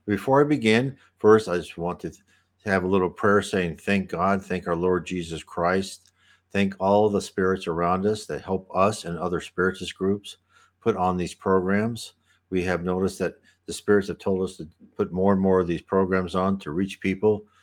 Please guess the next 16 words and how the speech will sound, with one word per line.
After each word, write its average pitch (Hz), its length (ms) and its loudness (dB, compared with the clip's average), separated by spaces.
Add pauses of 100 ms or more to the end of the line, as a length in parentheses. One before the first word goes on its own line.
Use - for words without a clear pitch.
(220)
We 87 100 -4
know 95 300 2
that 87 340 0 (480)
a, 82 280 -4 (840)
a 87 180 -6 (140)
large 98 440 0
transition 104 920 -2
is 85 380 -2
approaching 120 720 2 (320)
that 82 140 -2
is 82 120 -6
gonna 87 140 -6
take - 280 -6
many 95 200 2
by 87 220 -2
surprise, 104 840 -4